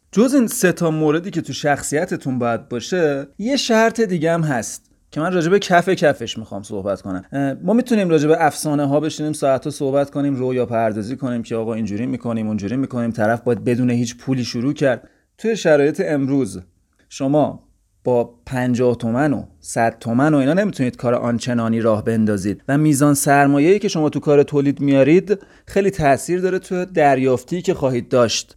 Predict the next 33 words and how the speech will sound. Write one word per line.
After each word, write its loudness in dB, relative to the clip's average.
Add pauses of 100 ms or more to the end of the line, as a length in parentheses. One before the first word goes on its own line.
یعنی -4
شما -2
با 0
سرمایه 0
خیلی -4
کم -4
شروع -4
کنید، -4
ببینید -8
که -4
اندازه 0
یه 0
راننده 0
تاکسی -2
عادی 2
هم 0
نمیتونید -6
پول -12
در -4
بیارید. -12
می‌گم 4
راننده 4
تاکسی -4
به 0
خاطر -2
اینکه -8
خب -6
شغلیه -4
که -8
هر -2
کی -8
ماشین -2
داره 4